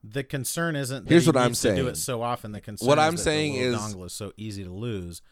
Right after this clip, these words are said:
Speaker 1: that it'd be nice if it was permanently attached to a six-foot-long aux cord.
Speaker 2: What I'm saying is I would like to have an aux cord in some, in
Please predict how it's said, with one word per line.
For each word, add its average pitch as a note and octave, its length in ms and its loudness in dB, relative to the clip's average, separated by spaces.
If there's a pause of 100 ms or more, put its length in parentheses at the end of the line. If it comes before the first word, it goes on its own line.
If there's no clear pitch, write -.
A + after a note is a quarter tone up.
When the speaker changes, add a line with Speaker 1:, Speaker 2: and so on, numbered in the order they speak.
(300)
Speaker 1:
that G#2 60 -12
it'd G2 100 -10
be G2+ 120 -8
nice G2+ 320 -8
if - 80 -14
it D#2 80 -10
was E2+ 120 -12
permanently F#2 500 -8
attached F2+ 500 -12
to F2 180 -10
a E2 60 -12
six-foot-long F2 920 -12
aux F2 160 -12 (140)
cord. D2+ 260 -16 (540)
Speaker 2:
What A#2 160 -2
I'm C#3+ 120 -2
saying C3 340 -2
is A2 220 -4 (100)
I G2+ 120 0
would A2+ 160 0
like G2+ 260 -2
to A2+ 120 -4
have G2+ 240 -4
an G2 100 -4
aux F2 200 -4 (140)
cord E2 360 -6 (240)
in E2+ 200 -10
some, E2+ 400 -8
in F2 340 -10